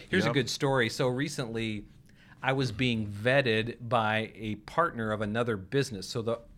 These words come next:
Speaker 1: the founder of the company, it was a tech company, was looking to hire a marketing agency, and so this founder had literally found me, and we had
Speaker 2: Mm-hmm.
Speaker 1: gone through a process, and I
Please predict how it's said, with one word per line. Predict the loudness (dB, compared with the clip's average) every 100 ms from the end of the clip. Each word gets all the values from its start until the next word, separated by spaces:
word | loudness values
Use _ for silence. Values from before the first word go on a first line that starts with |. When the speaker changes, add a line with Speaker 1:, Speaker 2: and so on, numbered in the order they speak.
| -6
Speaker 1:
the | -6
founder | 0 0 0 0
of | 0
the | -2
company, | -4 -6 -4 -4
it | -2
was | -4
a | -6
tech | -8 -8 -8
company, | -8 -10 -8 -8 -8 -12 -16 -20 -20 -20 -20 -20 -20 -20 -18
was | -6 -4 -2
looking | -2 0
to | 0
hire | 2 2
a |
marketing | 2 0 0 -4 -4
agency, | -6 -8 -10 -10 -8 -8
and | -8
so | -4 -2 -2 -4 -8 -4
this | -2 -2 -8 -12
founder | -8 -4 -4 -2 -4
had | -4 -4 -4 -6 -12 -18 -20 -20 -20 -20 -20 -20 -20 -20 -20 -20 -10
literally | -6 -6 -6
found | -6 0 2 2 0
me, | -2 -4 -4 -6 -10 -20 -16 -4
and | -2
we | 2
had | 0
Speaker 2:
Mm-hmm. | 2
Speaker 1:
gone | 0 0
through | 0 -4
a |
process, | -2 -4 -2 -2 0 0 0 -2
and | -4
I | -2 -4